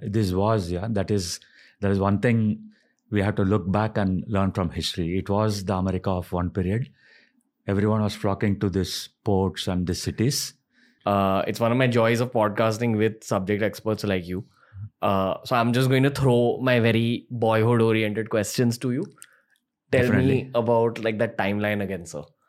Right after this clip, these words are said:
Speaker 2: Like you said that, uh, there was a period where they were warring with each other, and then the Cholas sprout up.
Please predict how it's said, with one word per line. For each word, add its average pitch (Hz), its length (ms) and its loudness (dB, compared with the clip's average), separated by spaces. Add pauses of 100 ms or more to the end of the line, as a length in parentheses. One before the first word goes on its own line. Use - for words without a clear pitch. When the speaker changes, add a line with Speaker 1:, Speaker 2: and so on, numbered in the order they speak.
(280)
Speaker 2:
Like 98 420 0
you 110 220 0
said 120 440 0
that, 127 320 2
uh, 104 360 2
there 104 180 2
was 107 120 2
a 110 80 0
period 113 340 0
where 117 100 2
they 113 100 4
were 120 120 6
warring 104 440 4
with 135 180 2
each 120 160 0
other, 120 220 2 (500)
and 107 120 0
then 156 360 0 (260)
the 135 80 -4
Cholas 117 380 4
sprout 101 340 0
up. - 260 -4